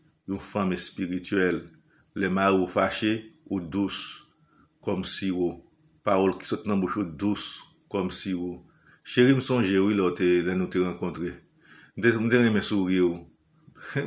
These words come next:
bon ti gason. Wi, jis kounye a ou bon, wi cheri m. Pa konn sa w genlè ak madanm ou, non. Pawòl dous epi w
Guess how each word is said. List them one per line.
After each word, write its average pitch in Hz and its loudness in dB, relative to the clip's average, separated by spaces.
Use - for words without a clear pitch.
bon - 2
ti 139 -2
gason. 131 4
Wi, 147 0
jis 226 -2
kounye 196 2
a 139 4
ou 107 -2
bon, 92 6
wi 110 2
cheri 104 2
m. - -14
Pa 147 2
konn 170 4
sa 143 6
w 120 2
genlè 113 4
ak 104 -2
madanm 95 2
ou, 95 0
non. 123 -4
Pawòl 95 2
dous 98 -2
epi 92 -6
w 87 -12